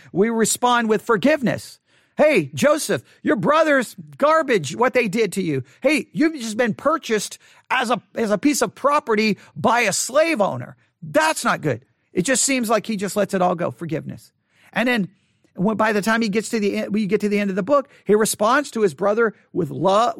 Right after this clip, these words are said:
brothers with love, compassion, and he provides for them. He cares for them. He doesn't take, he doesn't seek revenge.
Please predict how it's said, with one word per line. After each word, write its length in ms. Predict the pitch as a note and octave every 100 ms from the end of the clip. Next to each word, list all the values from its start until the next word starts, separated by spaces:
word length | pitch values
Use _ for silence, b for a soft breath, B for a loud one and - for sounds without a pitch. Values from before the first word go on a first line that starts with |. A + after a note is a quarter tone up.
| G3+
brothers 540 | F#3 C#3+ A3 A#3 G#3+ F3+
with 160 | D3
love, 540 | D#3 F#3+ A3 C#4 C#4+ A3+ _ _ _
compassion, 920 | - F#3+ C3 F3 A#3 B3 D4+ D4+ D#4+ - b b _ -
and 200 | B3 B3
he 160 | C4 A3 b
provides 640 | - C4 F3 A3 D#4+ F#4+ -
for 160 | -
them. 320 | E3 D3 B2+ C#3 -
He 160 | C#4+
cares 560 | D4+ - D4 F4+ F4+ -
for 200 | - -
them. 280 | - - _ -
He 100 | C4
doesn't 400 | C#4+ B3 G#3 -
take, 320 | E3+ C4+ - b b b
he 100 | A#3+
doesn't 240 | C#4 A#3+
seek 260 | - D4 -
revenge. 800 | A#3+ F3+ C#4 D#4+ D3+ A2 -